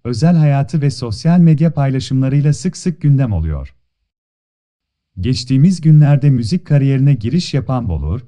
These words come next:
Ş Ş Ş T T T şarkısı ile uzun süre sosyal medya gündeminde yer almıştı. Adından sık sık söz ettiren başarılı isim, son olarak tatilden yaptığı paylaşım ile göz doldurdu.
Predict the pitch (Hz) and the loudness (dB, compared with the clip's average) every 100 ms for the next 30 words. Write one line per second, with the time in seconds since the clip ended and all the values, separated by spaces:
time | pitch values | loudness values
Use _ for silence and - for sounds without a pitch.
0 | _ - 139 131 135 127 131 123 127 117 | _ -8 -4 -2 -2 -4 -4 -4 -6 -4
1 | 113 107 123 127 - 120 117 143 - 180 | -6 -6 -8 -8 -8 -8 -8 -8 -4 0
2 | 156 143 113 104 175 - 156 156 127 117 | 2 2 -2 0 0 0 0 -2 -4 -8
3 | - 156 175 160 151 170 156 147 143 143 | -2 2 4 4 4 2 4 4 4 4
4 | 143 127 92 78 80 76 - 69 _ _ | 4 2 -2 -2 -4 -6 -8 -12 _ _
5 | _ _ _ _ _ _ _ _ _ _ | _ _ _ _ _ _ _ _ _ _
6 | _ - 113 120 123 131 135 - 175 - | _ -10 -4 0 0 2 0 -2 -6 -4
7 | 165 - 151 131 123 120 139 170 151 147 | -6 -2 -2 0 -4 -2 2 4 4 0
8 | 131 135 110 80 80 135 - - - 165 | -2 -2 -4 -6 -4 -4 -6 -12 0 4
9 | 170 156 156 151 139 131 135 123 139 151 | 4 4 2 0 -2 -4 -4 -2 2 2
10 | 139 127 160 165 151 147 143 180 170 160 | 2 -2 -2 0 2 2 2 2 4 4
11 | 151 135 104 87 78 78 78 73 | 2 -2 -2 -4 -4 -4 -4 -6